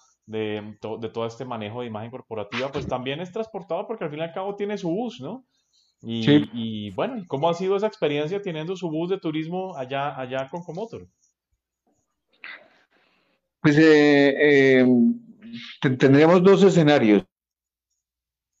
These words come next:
Speaker 2: Uno antes, otro después de.
Speaker 1: Ajá.
Speaker 2: Antes de, eh, antes de el tema del covid,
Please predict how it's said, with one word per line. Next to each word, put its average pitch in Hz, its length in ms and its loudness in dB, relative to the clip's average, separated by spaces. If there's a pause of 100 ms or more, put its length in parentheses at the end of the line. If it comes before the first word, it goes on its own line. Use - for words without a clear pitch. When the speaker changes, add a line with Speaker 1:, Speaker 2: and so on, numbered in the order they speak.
(340)
Speaker 2:
Uno 165 360 6
antes, 160 380 4
otro 139 240 0
después 120 540 2
de. 127 300 4 (400)
Speaker 1:
Ajá. 104 320 -14 (120)
Speaker 2:
Antes 160 340 4
de, 214 240 8
eh, 123 580 0
antes 180 320 2
de 190 300 6
el 131 120 -2
tema 156 760 2
del 135 180 0
covid, 190 380 2